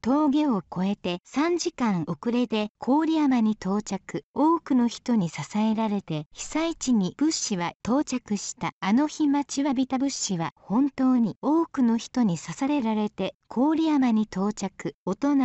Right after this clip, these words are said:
は目頭を熱くさせて共感し、子供は鉄道に憧れるでしょう。あの日の出来事はいつまでも忘れることなく語り継ぐ必要があります。いつものことは多くの人に支えられていることを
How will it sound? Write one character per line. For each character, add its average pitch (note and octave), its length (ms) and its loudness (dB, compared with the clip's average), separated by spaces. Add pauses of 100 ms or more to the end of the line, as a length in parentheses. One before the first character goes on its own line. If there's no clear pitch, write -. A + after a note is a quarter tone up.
は A3 200 0
目 F3+ 160 0
頭 A#3 480 0
を G#3 160 -2
熱 - 240 -6
く - 100 -16
さ - 200 -8
せ A3+ 160 -6
て F#3+ 140 -6
共 B3+ 260 -2
感 A#3 280 0
し、 - 420 -6
子 F#3+ 160 -4
供 C4 320 4
は A#3+ 240 0
鉄 G#3+ 300 -4
道 C4 220 2
に B3 180 4
憧 F#3+ 460 -2
れ F#3 120 -2
る F#3+ 120 -2
で E3+ 140 -4
し - 200 -8
ょ D3 200 -4
う。 - 20 -12 (120)
あ F#3+ 100 0
の C4 140 4
日 D#4 180 -2
の B3 200 4
出 D#3 140 -6
来 A3 160 -6
事 G#3+ 320 -2
は D#3+ 220 -2
い A#3 80 -2
つ - 160 -4
ま C4+ 160 4
で G#3 140 2
も D#3 200 -2
忘 D#3+ 280 -6
れ B3 120 0
る B3+ 120 -2
こ B3 160 -4
と C4+ 160 0
な A3+ 160 0
く G#3+ 200 -4
語 G#3 260 -2
り B3+ 120 2
継 - 200 -6
ぐ F3+ 120 -2
必 - 380 -6
要 G#3+ 220 2
が F#3 200 -2
あ F3+ 60 -4
り F3 140 -4
ま E3 180 -6
す。 - 280 -20
い C#4+ 80 -2
つ - 200 -2
も D#4 120 4
の G#3+ 140 4
こ A3+ 160 -4
と G#3 160 -4
は E3+ 220 -4
多 D#4+ 240 2
く C#4 120 0
の A#3 140 4
人 B3 260 -2
に F3 140 2
支 - 140 -10 (160)
え A3 160 2
ら G#3+ 140 -2
れ G3+ 120 -2
て - 140 -6
い D3+ 160 -4
る E3+ 100 -6
こ G3 160 -6
と F3+ 200 -2
を D#3 140 -2